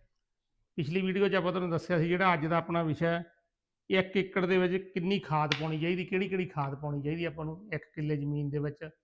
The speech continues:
ਜਿਹਦੇ ਨਾਲ ਆਪਣੀ ਪੈਦਾਵਾਰ ਵਧੀਆ ਨਿਕਲੇ ਤੇ ਆਪਾਂ ਨੂੰ ਜ਼ਮੀਨ ਆਪਣੀ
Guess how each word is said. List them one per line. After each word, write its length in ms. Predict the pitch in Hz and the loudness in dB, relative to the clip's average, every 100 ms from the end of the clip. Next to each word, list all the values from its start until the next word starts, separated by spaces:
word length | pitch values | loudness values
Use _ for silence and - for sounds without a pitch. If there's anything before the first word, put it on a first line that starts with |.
| _ _ _ _ _ - | _ _ _ _ _ -2
ਜਿਹਦੇ 180 | 165 190 | 2 4
ਨਾਲ 100 | 190 | 4
ਆਪਣੀ 400 | 156 170 170 170 - _ _ _ _ _ | 2 -2 -2 -6 -12 _ _ _ _ _
ਪੈਦਾਵਾਰ 420 | 160 160 165 165 160 | -2 2 2 2 2
ਵਧੀਆ 280 | 147 175 | 0 0
ਨਿਕਲੇ 420 | 175 165 180 175 170 - _ _ _ _ _ _ _ _ _ _ | 0 -2 -2 -2 -2 -10 _ _ _ _ _ _ _ _ _ _
ਤੇ 100 | 180 | 0
ਆਪਾਂ 260 | 180 160 165 | 2 2 0
ਨੂੰ 240 | 170 208 208 _ _ _ _ | -2 -4 -8 _ _ _ _
ਜ਼ਮੀਨ 420 | 165 151 160 165 170 | -2 2 4 4 2
ਆਪਣੀ 320 | 139 156 | 0 -2